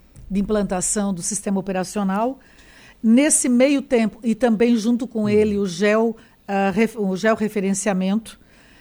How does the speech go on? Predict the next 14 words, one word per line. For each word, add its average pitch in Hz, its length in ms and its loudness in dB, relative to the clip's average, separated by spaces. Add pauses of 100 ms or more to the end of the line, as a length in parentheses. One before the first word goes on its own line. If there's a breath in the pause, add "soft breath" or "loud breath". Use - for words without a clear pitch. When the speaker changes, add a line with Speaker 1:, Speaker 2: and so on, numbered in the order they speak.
(180 soft breath)
Speaker 1:
estamos 240 380 0
fazendo 226 380 0
recadastramento 202 1400 -2
imobiliário. 175 760 -4 (540 soft breath)
Há 190 60 -8
mais 196 280 -2
de 190 80 -4
vinte 190 380 -6
anos 180 240 -6
que - 140 -14
isso - 160 -12
não 175 100 -4
é 165 60 -4
feito. 175 440 -12